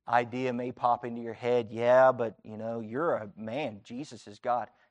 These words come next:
Don't forget, Jesus became man so that you would be paid for. Jesus made it clear, God made it clear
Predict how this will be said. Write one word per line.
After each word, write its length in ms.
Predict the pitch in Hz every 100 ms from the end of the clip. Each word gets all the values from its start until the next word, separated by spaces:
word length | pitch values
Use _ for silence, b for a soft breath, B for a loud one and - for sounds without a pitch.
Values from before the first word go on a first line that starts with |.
| -
Don't 240 | 113 107
forget, 480 | - 110 123 135 104
Jesus 400 | - 110 104 110
became 560 | - 104 - 120 117 117
man 380 | 139 117 -
so 420 | - - 120 110 110
that 300 | 113 113 104
you 320 | 107 117 113
would 320 | 110 113 110
be 160 | 107 104
paid 340 | - 104 104
for. 300 | - 101 101 _ _ _ _ _ _ _ _ _ _ _ _ _ _ _ _ _ _ _ _ _ _ _ _ _ _ _ _
Jesus 400 | - 117 110 113
made 160 | 123 113
it 120 | -
clear, 260 | - 104 107
God 260 | 107 117
made 180 | 117 113
it 120 | -
clear 560 | - - 131 131 113